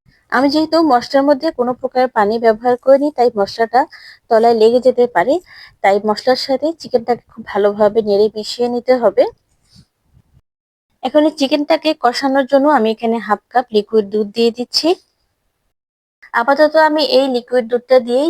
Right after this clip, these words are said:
চিকেনটাকে একটু কষিয়ে নিব। পরবর্তীতে প্রয়োজন হলে আমি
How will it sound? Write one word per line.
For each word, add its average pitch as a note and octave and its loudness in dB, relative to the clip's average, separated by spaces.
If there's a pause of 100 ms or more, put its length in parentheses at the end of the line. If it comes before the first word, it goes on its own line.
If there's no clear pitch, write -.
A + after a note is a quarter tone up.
চিকেনটাকে A3 -10
একটু G#3+ -14
কষিয়ে B3 0
নিব। C4+ -4 (160)
পরবর্তীতে A3+ -4 (100)
প্রয়োজন A3+ 0
হলে C4 -8
আমি G#3 -4